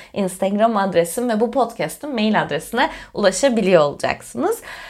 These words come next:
Uzun zamandır beni böyle tetikleyecek, podcast kaydetmeye götürecek konular arıyordum ve bu konuların benim zihnim tarafından seçilmiş olmasını değil, beni tetiklemesini istiyordum.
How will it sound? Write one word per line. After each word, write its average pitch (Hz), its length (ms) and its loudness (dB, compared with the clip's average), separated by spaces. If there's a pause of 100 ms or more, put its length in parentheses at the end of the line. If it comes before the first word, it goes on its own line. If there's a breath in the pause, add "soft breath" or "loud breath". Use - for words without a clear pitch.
(320 loud breath)
Uzun 359 360 6
zamandır 269 540 4
beni 269 240 0
böyle 285 260 4
tetikleyecek, 269 880 -2
podcast 269 520 0
kaydetmeye 254 640 2
götürecek 247 640 0
konular 247 440 4
arıyordum 190 440 2
ve 226 160 -4
bu 311 100 -4
konuların 262 640 -2
benim 277 240 4
zihnim 247 360 2
tarafından 214 580 -2
seçilmiş 226 560 -8
olmasını 240 540 -4
değil, 349 220 2
beni 262 200 0
tetiklemesini 202 800 -4
istiyordum. 160 520 -6